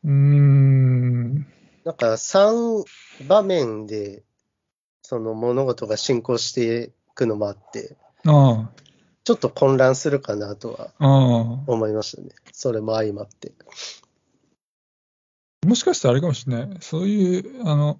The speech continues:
Speaker 1: 歴史的なそういう部分、あんまり、その、楽しめたんだけど、実はあんまり理解できてないのかもしれない。
Speaker 2: ああ。
Speaker 1: そうそう。だからそういう、さっき言ったさ、面白かった部分あるじゃん。その、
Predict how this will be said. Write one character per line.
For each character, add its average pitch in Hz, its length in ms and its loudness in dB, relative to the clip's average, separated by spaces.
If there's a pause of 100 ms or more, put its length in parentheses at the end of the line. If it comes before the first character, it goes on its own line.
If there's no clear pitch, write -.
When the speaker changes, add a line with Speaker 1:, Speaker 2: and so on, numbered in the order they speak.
(1080)
Speaker 1:
歴 143 240 2
史 - 100 -10
的 170 240 0
な 175 320 -2
そ 156 220 -8
う 151 40 -2
い 151 320 -2
う - 80 -12
部 156 180 2
分、 123 400 -2
あ 156 100 0
ん 170 40 4
ま 185 140 6
り、 185 180 4 (240)
そ - 180 -6
の、 151 100 0
楽 196 300 4
し 285 120 2
め 262 80 6
た 180 100 6
ん 131 60 4
だ 117 80 0
け 120 80 -2
ど、 117 100 -2
実 135 300 -6
は 120 140 0
あ 127 40 -2
ん 135 60 -2
ま 143 80 -2
り 139 80 0
理 151 80 2
解 123 180 2
で 123 120 0
き 131 60 -10
て 127 120 -6
な 120 80 0
い 117 60 -2
の 113 80 -8
か 135 60 -10
も 135 60 -12
し - 100 -16
れ 160 60 -6
な 147 140 -8
い。 - 40 -14 (460)
Speaker 2:
あ 165 60 4
あ。 156 640 6
Speaker 1:
そ 135 80 2
う 131 60 -2
そ 123 80 2
う。 - 20 0
だ 170 80 0
か 156 80 2
ら 139 40 0
そ 147 140 -2
う 143 40 0
い 147 180 0
う、 143 80 -4
さ 165 300 -10
っ 165 40 -4
き - 80 -16
言 135 100 -8
っ - 20 -20
た 143 100 -10
さ、 131 180 -2
面 123 120 -2
白 170 200 -4
か 143 120 -4
っ 127 60 -4
た 127 100 -6
部 117 80 -8
分 123 100 -2
あ 131 40 2
る 147 60 2
じ 139 100 -2
ゃ 120 60 -6
ん。 127 80 -14
そ - 140 -14
の、 117 160 -12